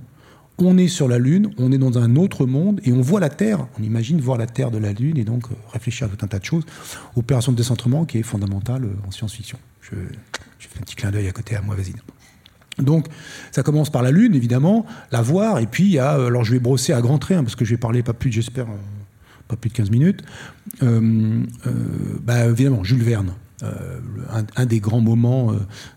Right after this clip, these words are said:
de l'histoire de, des voyages vers la Lune, mais vers l'espace en général. Jules Verne, alors il utilise un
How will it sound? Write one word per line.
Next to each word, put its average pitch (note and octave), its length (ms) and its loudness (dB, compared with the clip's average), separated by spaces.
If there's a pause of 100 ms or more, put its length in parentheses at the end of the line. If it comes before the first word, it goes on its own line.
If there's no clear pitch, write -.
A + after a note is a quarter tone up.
de G#2 80 0
l'histoire A2+ 640 -2
de, G2+ 220 -2
des G2+ 140 -2
voyages A#2 460 2
vers A#2 140 2
la A2+ 100 4
Lune, B2+ 300 2 (360)
mais G#2 280 -2 (180)
vers A2 160 0
l'espace A#2 400 0
en G#2 80 0
général. G#2 440 -2 (380)
Jules A2 280 2
Verne, D#3+ 260 4
alors G#2+ 180 0
il G#2+ 80 2
utilise G#2 260 0
un F#2+ 180 2